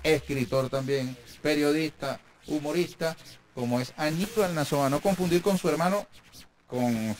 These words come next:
similares méritos, Aquiles Nazoa, cuyo nombre ahora tiene la, hasta hace poco, residencia presidencial La Casona, que ahora lleva el nombre de Aquiles a partir de su centenario.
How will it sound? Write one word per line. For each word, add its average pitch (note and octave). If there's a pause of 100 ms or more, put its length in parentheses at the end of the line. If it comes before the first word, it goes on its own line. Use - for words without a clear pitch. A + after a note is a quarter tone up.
similares B2+
méritos, F#3 (880)
Aquiles F3+
Nazoa, A#2+ (380)
cuyo B2+
nombre C#3
ahora E3 (640)
tiene E3 (320)
la, A2 (180)
hasta F#2+
hace C3
poco, D3 (580)
residencia A#2+
presidencial A#2+
La D3
Casona, F3+
que A2
ahora G#2+
lleva A#2+
el A#2+
nombre A#2+
de A2+
Aquiles B2
a -
partir G#2
de A#2
su A#2
centenario. F#2+